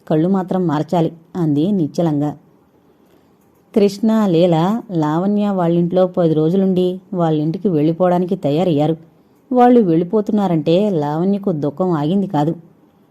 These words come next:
"ఇక్కడే ఉండిపోకూడదా అన్నయ్య?" అంది లావణ్య బాధని అణుచుకుంటూ.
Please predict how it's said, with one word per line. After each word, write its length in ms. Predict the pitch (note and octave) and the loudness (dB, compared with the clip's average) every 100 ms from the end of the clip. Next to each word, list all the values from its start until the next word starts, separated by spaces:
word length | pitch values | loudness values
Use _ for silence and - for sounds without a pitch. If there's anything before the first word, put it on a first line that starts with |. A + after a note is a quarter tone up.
| _ - | _ -6
"ఇక్కడే 340 | F#3 E3 F3 F#3+ | -4 -2 0 0
ఉండిపోకూడదా 640 | F3 E3+ F3 G3 G3 F#3+ | 0 0 0 0 0 0
అన్నయ్య?" 420 | G3 G3 G3 F#3 F#3+ - | 0 0 0 -2 -4 -6
అంది 280 | D#3+ D3+ D3+ D3+ E3+ | -2 0 -2 -6 -4
లావణ్య 540 | E3+ D3+ E3 F#3+ F#3+ | -2 0 0 0 -2
బాధని 500 | E3+ C#3+ C#3+ F3 F#3+ | -2 -2 -2 0 0
అణుచుకుంటూ. 540 | D3+ D3+ D3 D#3 D3+ | 0 -2 -4 -4 -2